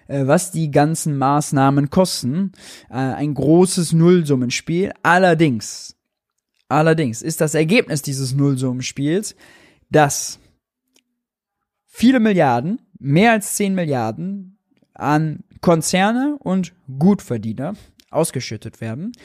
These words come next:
während auf der anderen Seite zehn Milliarden bei Geflüchteten, bei Arbeitslosen, bei Rentnern gekürzt werden, ja.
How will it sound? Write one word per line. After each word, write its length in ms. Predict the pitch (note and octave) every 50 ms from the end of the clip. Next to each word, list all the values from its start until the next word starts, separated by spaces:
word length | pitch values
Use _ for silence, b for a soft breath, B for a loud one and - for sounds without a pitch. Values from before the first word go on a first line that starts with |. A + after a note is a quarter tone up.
| b b b b b b b
während 800 | B2+ A#2 B2+ F#3+ A#3 B3 A#3 F3+ G3 A#3 D#4 F#4+ - - - - - -
auf 260 | - F3 F3+ E3+ -
der 220 | - E3+ D#3 - - _ _ -
anderen 420 | G3+ B3 D4 G#3 C#3+ C3 A#2 A2
Seite 540 | G#2+ A#2 A#2 A#2 A#2 A2+ - - G3+ C4 C4+ - _ _ b b b b b b b b b b b b b _ _ _ _ _ _ _ _ _ _ _ _ _ _ _ _ _ _ _ _ _ _ _ _ _ _ _ _ _ _ _ _ _ _ _ _ _ _ -
zehn 280 | - - A#3 B3 A#3
Milliarden 680 | G#3+ E3 D3 C3 B2 A2+ A#2 C3+ D3 E3 G3+ B3+ C#4+ A#3+ B B B -
bei 460 | - C3 C3+ D3 D3+ D3+ E3 F3+ F3 - _ _ -
Geflüchteten, 840 | - D3 - - F#3 G#3 - - A#3+ G3+ - A#3+ A#3 A3+ A#3 A#3+ - -
bei 400 | D#3 C#3 C#3 C#3+ D3 D#3 D#3+ - - _ _ _
Arbeitslosen, 800 | - D3+ F3 F#3+ F#3 G3 F#3+ F#3 - - F#3 F3+ F#3 F3+ F3+ F3+
bei 280 | D#3 D#3 D#3 D#3 D3 C3+
Rentnern 580 | B2 - D3 F3+ - - C3 C3+ C3+ D3 C#3+
gekürzt 500 | C#3+ D#3 - - G#3 F#3+ - - - -
werden, 360 | G#2+ F#2+ C#2+ - A#1+ - - - - - -
ja. 240 | A2+ B2+ C#3 E3+